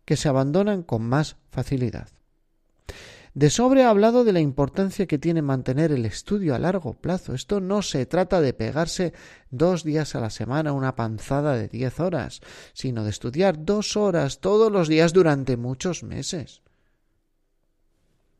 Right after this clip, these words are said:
Ahora, para lograr esas dos horas, trabajando con hijos, porque estos, ya os dije hace tiempo, esto es hincar codos, vale, bien.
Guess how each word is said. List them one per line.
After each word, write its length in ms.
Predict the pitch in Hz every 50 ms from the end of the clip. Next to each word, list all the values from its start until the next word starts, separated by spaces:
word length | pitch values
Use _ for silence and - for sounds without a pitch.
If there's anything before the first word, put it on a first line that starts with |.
| _ _ _ _ _ _ _ _ _ _ -
Ahora, 340 | - 190 208 185 127 -
para 180 | - 120 117 117
lograr 300 | 117 117 120 165 220 240
esas 320 | 240 226 - 226 208 175
dos 200 | - 208 185 -
horas, 380 | 226 226 185 131 123 131 - -
trabajando 720 | - 139 143 143 151 131 131 - 214 240 233 190 160 143
con 220 | 127 151 165 196 233
hijos, 300 | 240 208 - - - - _ -
porque 240 | - - - - 135
estos, 480 | 113 - - 156 170 160 - - _ _ _ _
ya 200 | - 131 131 135
os 60 | 131 123
dije 240 | 131 123 - -
hace 180 | 117 - - 117
tiempo, 320 | - 170 190 156 135 -
esto 200 | 170 165 - 302
es 120 | 277 - - 175
hincar 480 | 160 151 135 - 147 127 117 113 -
codos, 500 | - 160 147 127 107 - - - - - -
vale, 280 | - - - - - -
bien. 360 | - - 147 151 135 -